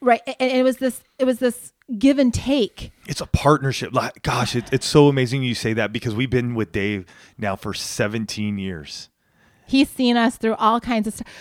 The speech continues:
Speaker 1: But here's why. Because he, he invested in the relationship with us.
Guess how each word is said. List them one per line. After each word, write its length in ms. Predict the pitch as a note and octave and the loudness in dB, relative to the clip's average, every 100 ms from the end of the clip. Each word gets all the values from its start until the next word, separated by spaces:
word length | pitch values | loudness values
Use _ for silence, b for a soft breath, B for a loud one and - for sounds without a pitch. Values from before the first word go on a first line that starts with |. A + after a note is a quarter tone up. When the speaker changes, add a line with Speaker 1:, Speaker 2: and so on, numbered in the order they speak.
| B | B
Speaker 1:
But 180 | - B3 - | -2 -2 -2
here's 340 | - C#4 C4 | -4 0 0
why. 400 | A3 A3 A#3 A3 - _ _ _ _ | 0 0 0 -2 -8 _ _ _ _
Because 320 | - A#3+ B3 | -2 0 0
he, 200 | - - - | -2 -10 -10
he 380 | - C#4 D4 D4 | -10 -4 -4 0
invested 540 | B3 A3+ A#3 - A#3+ | 0 4 2 0 -8
in 100 | A3 | -2
the 100 | A3 | -2
relationship 680 | G#3+ G#3 G#3+ - A3 - - | 0 0 0 0 -2 -2 -2
with 100 | G#3+ | -2
us. 160 | G#3 | -2